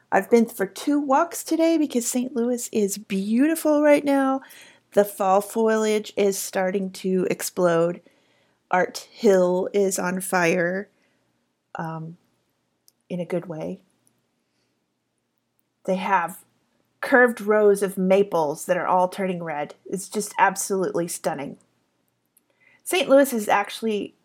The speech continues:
exceptionally beautiful and really cool, and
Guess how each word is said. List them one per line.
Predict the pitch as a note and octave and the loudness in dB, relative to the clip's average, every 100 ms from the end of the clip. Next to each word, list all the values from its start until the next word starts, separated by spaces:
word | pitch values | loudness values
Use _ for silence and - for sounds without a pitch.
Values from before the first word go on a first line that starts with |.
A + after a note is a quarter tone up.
| - | -6
exceptionally | G3 - - C4+ C4+ - D4+ D4+ C#4+ | -4 -4 4 4 4 -4 0 0 0
beautiful | A3 G#3+ G#3+ G#3 G3+ F#3+ | -2 -2 -4 -2 0 2
and | - E3+ F3 | 0 -2 -2
really | F#3 A3+ A3+ A3 | 2 2 2 -2
cool, | - G3+ F#3+ F3 - | -4 -2 0 0 0
and | E3 F3 | -2 -4